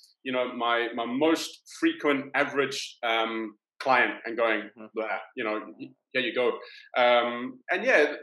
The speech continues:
Speaker 1: the training course is just something else that I can think about. What I'm planning and hoping to do is, is, is, is, you know, package it up as well. So whether record those sessions for kind of later use and, and, and launch it as a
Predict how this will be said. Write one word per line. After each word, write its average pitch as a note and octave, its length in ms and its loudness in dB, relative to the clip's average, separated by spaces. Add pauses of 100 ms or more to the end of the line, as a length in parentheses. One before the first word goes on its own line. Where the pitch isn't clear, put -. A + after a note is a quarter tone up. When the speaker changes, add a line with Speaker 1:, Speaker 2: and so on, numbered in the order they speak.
Speaker 1:
the E3+ 60 -4
training G3 240 0
course E3+ 240 2
is B2+ 80 -8
just D#3 100 -2
something D#3 220 2
else F3+ 340 2
that D3 200 6 (340)
I - 20 0
can C#3+ 160 0
think D#3+ 160 2
about. C#3 420 4 (140)
What B2+ 220 2
I'm B2 160 -4 (100)
planning E3+ 300 2
and E3+ 100 2
hoping E3+ 260 2
to E3+ 120 -2
do F3 280 2 (300)
is, C3 320 0
is, B2+ 320 -4
is, A#2+ 160 -8
is, - 280 -8
you C3+ 60 -6
know, G#2+ 120 -4 (180)
package D#3 320 2
it F3+ 120 2 (100)
up D#3 160 -2
as B2+ 120 -4
well. E3+ 320 6
So - 140 -8
whether C3 360 2 (100)
record D3 280 -2
those D#3 140 2
sessions C#3 380 -2
for A#2+ 160 -2
kind A#2+ 80 -4
of A#2 80 -2 (280)
later B2+ 220 0
use D#3+ 320 4
and, B2+ 160 -2
and, A#2 100 -4
and A#2 120 -6
launch D3 280 0
it - 140 -4
as C3 140 0
a B2 120 8